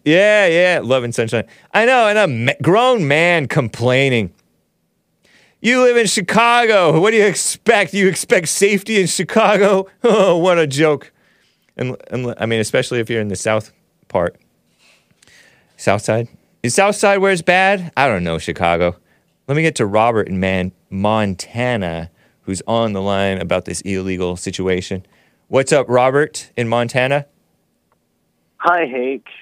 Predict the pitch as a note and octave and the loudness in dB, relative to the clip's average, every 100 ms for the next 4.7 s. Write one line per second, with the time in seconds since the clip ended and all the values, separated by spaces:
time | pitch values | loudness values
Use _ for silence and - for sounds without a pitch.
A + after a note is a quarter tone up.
0 | - D#3+ D3+ - E3+ D#3 C3 - C#3+ E3+ | -4 0 2 0 -4 -6 -8 -10 -10 -8
1 | C3 B2 B2 B2+ - B2+ B2+ B2 A#2+ - | -2 0 0 -4 -6 -8 -4 -4 -4 -10
2 | A2 A#2 G2 E2 - C4+ C#4 B3 A3 G3 | -14 -12 -12 -8 0 2 4 4 4 4
3 | F3+ E3 D3 C3 C3 F#3+ G3+ G3 G#3+ G#3+ | 2 2 4 2 2 2 2 0 0 0
4 | G#3+ A3+ A3+ B3 A3+ F3+ G#3+ | 0 0 2 2 2 2 0